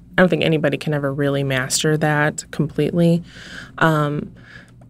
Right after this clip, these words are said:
organizational skills are definitely important, not knowing exactly what will be required of me in a given position. Every unit's different. Every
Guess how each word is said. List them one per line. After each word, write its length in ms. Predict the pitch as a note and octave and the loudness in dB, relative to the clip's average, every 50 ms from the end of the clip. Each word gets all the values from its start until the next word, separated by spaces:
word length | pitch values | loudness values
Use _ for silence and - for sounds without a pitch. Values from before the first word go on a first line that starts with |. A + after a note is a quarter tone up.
| - - - - | -20 -6 -2 0
organizational 680 | D3 D3 D#3 C#3+ C#3 C3+ C#3 C3 C#3 - - E3 D#3 | 0 2 2 0 2 4 4 2 2 2 0 0 0
skills 440 | D3+ - - - D3+ D3 D3+ D#3+ E3 | -2 0 2 2 4 4 4 4 4
are 220 | E3 D#3 D#3 D3+ D3+ | 4 4 4 2 2
definitely 540 | D3+ D3+ D3 D3 D3 - E3 - - D#3+ D#3 | 2 2 0 0 0 -2 -2 -2 -2 -2 -2
important, 560 | D3+ D#3 D#3 - D#3 D3+ - F3+ F3+ F3+ F3 | -2 -2 0 0 0 0 0 0 0 0 2
not 220 | E3+ D#3 D3+ - | 2 2 2 2
knowing 600 | E3+ E3 D#3+ D#3+ D#3 D3+ D3+ D3+ D3+ D#3 D#3 D#3 D3+ - - - - | 2 2 4 4 2 2 2 0 0 0 -2 -4 -6 -10 -8 -2 2
exactly 640 | E3+ E3 E3 D#3 D#3+ D3+ D3+ D#3 - F3 E3 D#3 | 2 4 4 4 4 4 2 2 0 2 2 2
what 640 | D#3 D#3+ D#3 D#3 D3+ D3 C#3+ - - - - - - - - - - - - - _ - - - - - - - | 0 -2 -2 -2 0 0 0 0 -2 -2 -4 -6 -6 -8 -16 -20 -20 -20 -20 -20 _ -20 -20 -20 -20 -14 -4 2
will 160 | E3 E3 D#3+ | 4 4 4
be 160 | D#3 D#3+ D#3 | 4 4 2
required 500 | D3+ D#3 D3+ D3 - - C#3 C#3+ D3 D3+ | 2 0 -2 -2 -2 -2 0 2 2 2
of 120 | D#3 D#3 | 2 2
me 300 | E3 D#3+ D#3 D#3 E3 E3 | 2 2 2 2 2 2
in 120 | - D3+ D3+ | 2 0 0
a 40 | D3 | 0
given 320 | C#3+ D3 D3 D3+ D3+ D3+ | 0 0 0 0 -2 -2
position. 720 | D3 - D3+ D3 C#3+ C#3+ - - F3 F3+ G3 A3 G#3+ G#3+ | 0 -2 0 0 0 0 0 0 2 2 2 2 2 2
Every 280 | - D3+ D#3 D#3 D3+ D3 | 2 2 4 4 2 2
unit's 360 | C#3+ D3 D3 C#3 C#3+ - - | 0 0 0 -2 -2 -4 -2
different. 520 | - G3 F#3+ - - F#3+ G3 G#3+ - - - | 0 0 0 2 2 2 2 2 2 2 0
Every 640 | C#3+ C#3+ D3 D3+ D3 D3 C#3+ D3 D3 C#3+ D3 D3+ | 0 2 2 0 0 2 2 2 0 0 -2 -4